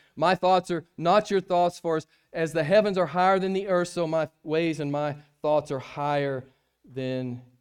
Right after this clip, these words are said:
yours. You know,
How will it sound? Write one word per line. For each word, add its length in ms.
yours. 800
You 100
know, 260